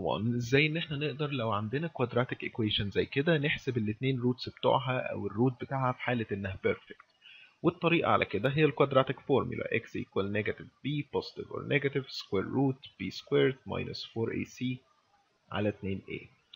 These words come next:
هنعمل بقى حاجة طريفة علشان نكمل في الدرس بتاعنا. هن-،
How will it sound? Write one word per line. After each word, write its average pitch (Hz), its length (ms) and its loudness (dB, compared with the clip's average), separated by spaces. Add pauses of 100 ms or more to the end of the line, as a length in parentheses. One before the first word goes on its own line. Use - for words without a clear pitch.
(140)
هنعمل 175 400 2
بقى 175 180 6
حاجة 160 240 4
طريفة 107 520 -4
علشان 101 340 0
نكمل 131 320 -2
في - 100 -10
الدرس 98 340 -8
بتاعنا. - 460 -6
هن-، 127 280 0